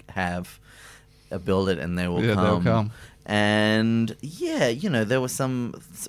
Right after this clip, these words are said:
Speaker 1: some season finales we've had, you know, smoke <laughs> machines and laser lights and, uh, you
Speaker 2: It
Speaker 1: know.
Speaker 2: actually feels like James Earl Jones could be a very appropriate special guest for this
Speaker 1: Yeah,
Speaker 2: show.
Speaker 1: I would, oh my God, if we got James Earl Jones, wow.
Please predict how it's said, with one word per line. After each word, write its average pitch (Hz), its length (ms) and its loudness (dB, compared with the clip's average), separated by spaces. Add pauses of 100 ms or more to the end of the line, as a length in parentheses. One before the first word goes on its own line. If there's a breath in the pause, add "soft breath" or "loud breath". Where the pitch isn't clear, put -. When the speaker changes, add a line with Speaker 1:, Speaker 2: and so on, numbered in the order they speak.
Speaker 1:
some 127 220 -4
season 135 360 -2
finales 92 500 -4
we've 92 120 -8
had, 82 280 -8 (220)
you 98 140 -10
know, 85 120 -8
smoke - 540 -6
<laughs> - 0 -
machines 107 540 -6
and 98 180 -6 (340 loud breath)
laser 104 420 2
lights 101 540 0
and, 92 460 -4
uh, 87 460 -2
you 107 120 -4
Speaker 2:
It - 20 2
Speaker 1:
know. 131 60 6
Speaker 2:
actually 147 220 4
feels 127 200 4
like 120 160 2
James 120 320 6
Earl 113 140 8
Jones 117 360 6 (120)
could 127 180 4
be 117 160 8
a 113 160 6
very 131 380 6 (340)
appropriate 135 500 6
special 123 260 4
guest 117 260 4
for - 60 4
this 120 160 6
Speaker 1:
Yeah, - 40 0
Speaker 2:
show. 120 140 6
Speaker 1:
I 113 180 4
would, 220 160 0
oh 175 140 -4
my 131 260 -6
God, 120 180 -4
if 123 100 -10
we 165 80 -4
got 160 140 -4
James 127 280 -4
Earl 120 120 0
Jones, 120 600 -4 (420 soft breath)
wow. 82 300 -6